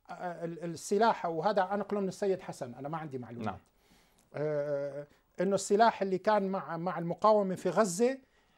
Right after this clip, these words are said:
Speaker 1: آه، كله سلاح إنتاج سوري والصواريخ إنتاج سوري، الصواريخ النوعية إنتاج سوري، هو قال يعني، لا
Speaker 2: نعم.
Speaker 1: تاخذوا، أنا ما بعرف.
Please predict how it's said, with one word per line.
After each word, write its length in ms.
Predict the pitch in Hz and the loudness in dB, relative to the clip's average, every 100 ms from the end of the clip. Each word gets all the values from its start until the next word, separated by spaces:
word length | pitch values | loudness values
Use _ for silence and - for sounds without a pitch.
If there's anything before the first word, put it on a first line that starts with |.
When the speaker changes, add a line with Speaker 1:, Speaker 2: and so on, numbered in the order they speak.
| - | -8
Speaker 1:
آه، 200 | 175 170 | -6 -4
كله 300 | - 339 294 | -2 2 2
سلاح 340 | 294 262 233 | 4 2 2
إنتاج 260 | 240 240 214 | 0 0 0
سوري 380 | - 226 208 202 | -2 -4 -2 -4
والصواريخ 500 | 196 220 226 240 214 | -2 2 2 0 -6
إنتاج 260 | 190 208 | 0 0
سوري، 260 | - 214 180 | 0 0 -2
الصواريخ 440 | 165 185 202 202 | 0 2 2 2
النوعية 400 | 202 196 202 196 | -2 0 0 -2
إنتاج 260 | 175 180 156 | -2 -4 -6
سوري، 360 | - 151 170 | -6 -10 -4
هو 180 | 220 302 | 0 2
قال 340 | 143 170 151 123 | 4 4 2 0
يعني، 260 | 117 110 | -10 -8
لا 100 | 135 | -6
Speaker 2:
نعم. 120 | 151 | -4
Speaker 1:
تاخذوا، 240 | 165 170 170 | -4 -6 -8
أنا 80 | 165 | -8
ما 100 | 160 | -8
بعرف. 360 | 113 104 - | -10 -12 -20